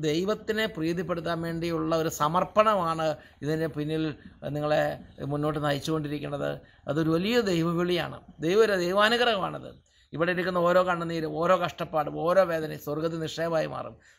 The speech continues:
സത്യത്തിൽ സ്വർഗത്തിലുള്ള കിരീടത്തിൻ്റെ ശോഭ വർദ്ധിപ്പിക്കാൻ വേണ്ടി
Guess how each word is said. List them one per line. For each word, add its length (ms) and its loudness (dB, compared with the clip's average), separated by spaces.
സത്യത്തിൽ 460 0
സ്വർഗത്തിലുള്ള 760 2
കിരീടത്തിൻ്റെ 720 0
ശോഭ 280 2
വർദ്ധിപ്പിക്കാൻ 600 -2
വേണ്ടി 320 0